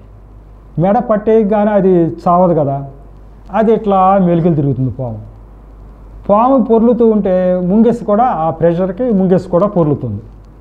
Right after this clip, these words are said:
పాము అటు పొర్లితే ముంగిస కూడా అటు పొర్లుతుంది. ఎందుకంటే పట్టు విడవకూడదు కాబట్టి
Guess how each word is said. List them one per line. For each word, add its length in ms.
పాము 160
అటు 180
పొర్లితే 580
ముంగిస 260
కూడా 160
అటు 140
పొర్లుతుంది. 280
ఎందుకంటే 340
పట్టు 340
విడవకూడదు 560
కాబట్టి 500